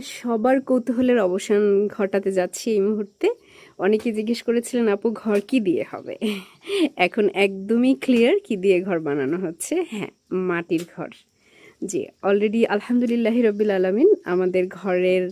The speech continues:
আহ, দেয়াল উঠে যাচ্ছে। এই তো slowly, slowly। এবং এখন ঘরের শেপটা কিন্তু বোঝা যাচ্ছে। আর এই যে উপরে, উপরে এখনো ছাউনি দেয়া হয়নি। ইনশাআল্লাহ এখানে ছাউনিটা কিসের হবে সেটাও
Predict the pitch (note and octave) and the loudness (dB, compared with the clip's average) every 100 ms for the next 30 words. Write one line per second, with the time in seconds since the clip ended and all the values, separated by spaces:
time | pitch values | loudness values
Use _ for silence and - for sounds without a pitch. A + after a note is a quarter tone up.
0 | - _ - - - E3+ F3+ F3 F#3 G3+ | -10 _ -20 -20 -10 -6 -4 -2 2 2
1 | G3+ G3 G3 G#3+ F#3 F3 - D#4+ A4+ _ | 4 0 0 -2 -2 -2 -4 -4 -6 _
2 | _ _ _ F3+ F3+ F3 F3 F3+ - F#3+ | _ _ _ -2 -2 0 -2 0 -4 -4
3 | F3+ F3 F3+ F3+ F3+ G#3+ A4+ _ _ _ | -2 -2 -4 -4 -2 0 -2 _ _ _
4 | _ _ _ - F3+ F3+ E3+ F3 A3 G3+ | _ _ _ -2 -2 0 -2 -4 -4 -4
5 | F#3 F3+ G3 - - A#3 A#3 _ G#3 G#3 | -2 -4 -4 -6 -2 -2 -2 _ -2 0
6 | G3+ F#3+ A#3+ G#3 F3+ E3 D#3 D#3+ - - | 0 -2 -4 -2 -2 -2 -8 -10 -10 -10
7 | - - _ _ _ _ _ - F#3+ A3 | -12 -14 _ _ _ _ _ -4 -2 0
8 | A3+ A3 A#3 G#3+ B3 C#4+ A#4 A#3+ A#3 A3 | -2 -2 -4 -2 -2 0 -2 -2 0 0
9 | F#3+ F#3+ A#3 A#3 - A3 G#3 G#3 G#3+ A3 | 0 -2 -2 -2 -2 -2 -2 -2 -4 -4
10 | A#3+ A3 A#3+ F4 - _ _ _ _ _ | -4 0 2 0 -4 _ _ _ _ _
11 | G#3+ G#3+ - F#3+ F#3 F#3 F#3 F#3 - F#3+ | 0 2 0 0 2 2 0 -2 -4 -6
12 | - A3 G3 F#3 F3 - - - F#3 - | -4 -2 2 0 -2 -6 -12 -16 -10 -2
13 | G3+ G3+ A3 B3 B3 C4+ B3 C#4+ B4+ C#4 | 2 2 2 -4 -4 -2 0 0 0 -2
14 | D3+ E3 | -4 -6